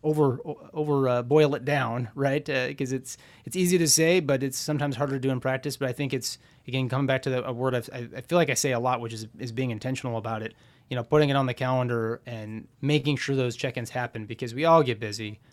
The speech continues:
We all have a lot coming at us, especially if, uh, you know, again, speaking of my practice, working with a lot of business owners, you know, the day-to-day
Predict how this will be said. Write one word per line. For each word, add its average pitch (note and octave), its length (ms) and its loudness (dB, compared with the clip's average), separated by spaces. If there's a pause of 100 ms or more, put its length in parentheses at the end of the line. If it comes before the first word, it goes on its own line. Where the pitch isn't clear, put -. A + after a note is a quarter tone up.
(300)
We C3 120 -2
all D#3 160 6
have C#3 140 4
a C#3 40 2
lot C3 220 0
coming B2 220 -4
at A2 160 -6
us, - 320 -10
especially D3+ 680 -2
if, C3+ 180 -4
uh, B2+ 300 0
you C3 140 -10
know, A#2 200 -6 (340)
again, B2+ 140 -6
speaking C#3 280 -2
of B2+ 40 -2
my B2+ 100 0
practice, B2+ 340 -2
working A#2+ 260 -2
with G#2+ 80 -6
a A#2+ 60 -2
lot A#2+ 120 2
of G#2+ 220 -10
business B2+ 400 -2
owners, G#2+ 380 -10
you A#2+ 80 -6
know, A2+ 260 -6
the B2+ 80 -6
day-to-day B2+ 640 0